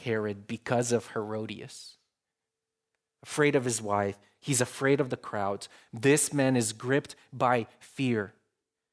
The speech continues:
So instead of killing John initially, he simply arrests him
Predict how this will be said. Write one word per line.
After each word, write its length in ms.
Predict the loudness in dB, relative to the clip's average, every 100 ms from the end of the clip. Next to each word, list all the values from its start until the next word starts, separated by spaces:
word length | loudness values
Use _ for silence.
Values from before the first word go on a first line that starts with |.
| _
So 200 | -2 0
instead 280 | 2 4 4
of 140 | 2
killing 440 | 0 2 4 2
John 420 | 2 6 6 6 4
initially, 680 | 2 4 4 2 0 0 -2 -10
he 160 | -4
simply 460 | 0 2 2 4 4
arrests 640 | 4 4 2 0 -6 -4
him 280 | 0 0 0